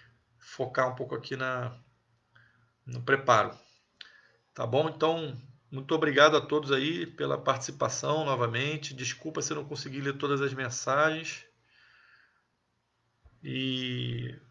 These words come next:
vamos prosseguir a nossa, nosso trabalho, nosso apoio no Bolsonaro, nossa, nossa consciência. Eu gosto de falar, eu gosto muito dessa palavra, conscientização política, pra poder ajudar o máximo possível a nossa cidade,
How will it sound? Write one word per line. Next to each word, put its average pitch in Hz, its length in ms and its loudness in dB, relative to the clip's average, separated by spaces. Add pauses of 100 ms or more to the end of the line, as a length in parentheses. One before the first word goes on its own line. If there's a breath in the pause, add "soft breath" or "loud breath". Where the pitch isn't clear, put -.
vamos 139 560 -4
prosseguir 147 600 -2
a 143 60 2
nossa, 131 460 -2 (560 soft breath)
nosso 123 240 -10
trabalho, 123 540 2
nosso 127 220 0
apoio 131 420 2
no 127 80 -2
Bolsonaro, 123 760 0
nossa, 123 480 -6 (1040 soft breath)
nossa 120 1040 -4
consciência. 151 640 2
Eu 135 80 -4
gosto 156 320 0
de - 60 -4
falar, 160 180 6
eu 160 120 0
gosto 156 200 -2
muito 170 120 -4
dessa 170 160 -2
palavra, 117 320 2
conscientização 160 840 0
política, 143 600 -6 (920 soft breath)
pra 147 160 -2
poder 160 680 4
ajudar 151 600 4
o 160 100 0
máximo 190 420 0
possível 165 580 -4
a - 20 -2
nossa 147 220 -2
cidade, 135 760 2